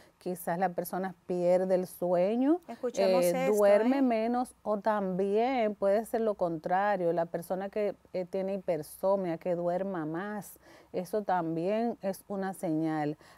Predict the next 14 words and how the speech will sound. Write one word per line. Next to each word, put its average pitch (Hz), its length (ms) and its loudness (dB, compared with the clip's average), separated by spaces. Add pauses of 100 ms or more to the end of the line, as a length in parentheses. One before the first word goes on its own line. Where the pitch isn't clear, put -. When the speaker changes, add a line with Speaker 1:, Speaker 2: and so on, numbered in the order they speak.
(100)
Speaker 1:
Alteraciones 196 960 -2
en 220 160 0
el 190 160 -2
apetito, 175 840 -2 (300)
las 175 160 -6
personas 190 640 -4
que 190 160 0
dejan 220 240 0
de 240 120 0
comer, 190 520 0
pierden 196 600 -2
peso, 190 720 0 (300)
o, 220 240 2 (760)
ojo, 247 400 2